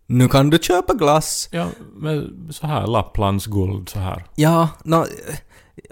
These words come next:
Speaker 1: ja, det, det var en, en, en konstig grej tyckte jag. Men jag minns att jag tyckte att det var liksom helt bra, för att det som jag fick mest ut av Minnesota var att där fanns ett stridsflygplan.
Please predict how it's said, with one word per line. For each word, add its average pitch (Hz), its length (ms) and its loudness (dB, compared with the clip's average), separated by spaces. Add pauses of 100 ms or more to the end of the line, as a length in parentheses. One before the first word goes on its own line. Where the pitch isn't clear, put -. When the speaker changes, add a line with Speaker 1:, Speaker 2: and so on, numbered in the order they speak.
(340)
Speaker 1:
ja, 156 140 0
det, 147 120 0 (100)
det 160 120 2
var 165 80 4
en, 151 440 -2
en, 151 240 0
en 143 100 0
konstig 156 580 0
grej 143 260 2
tyckte - 300 -6
jag. 120 40 0
Men 135 60 2
jag 143 80 2
minns 170 160 0
att 208 120 2
jag - 100 -4
tyckte - 200 -4
att 135 40 -2
det 139 60 -4
var 135 80 0
liksom 123 240 -2
helt 120 260 -2
bra, 131 400 2
för 139 140 0
att - 260 0 (340)
det 147 220 0
som 170 220 -2
jag 156 120 0
fick - 180 -4
mest 175 300 -2
ut 120 280 -2
av 107 120 2
Minnesota 110 600 -2
var 107 160 -2
att 107 160 -4
där 147 220 -2
fanns 120 420 -2
ett - 160 -6
stridsflygplan. - 1080 -6